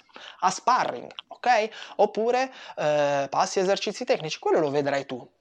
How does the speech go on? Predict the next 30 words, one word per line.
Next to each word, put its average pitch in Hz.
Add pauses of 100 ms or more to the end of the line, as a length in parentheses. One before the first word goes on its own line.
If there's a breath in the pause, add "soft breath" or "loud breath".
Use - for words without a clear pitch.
Però 240
il 208
gioco 165
è 151
un'ottima 160 (180)
strategia 143 (340 loud breath)
che 320
ti 180
permette 247 (220 loud breath)
di 180
inserire 202
una 143
persona 139
nuova, 135 (680)
di 196
lavorare 180
con 143
dei 143
gruppi 156
eterogenei, 147 (640 loud breath)
ti 285
permette 247
di 170
far 165
tutti 180
felici, 151
di 262
far 202
andare 190
via 151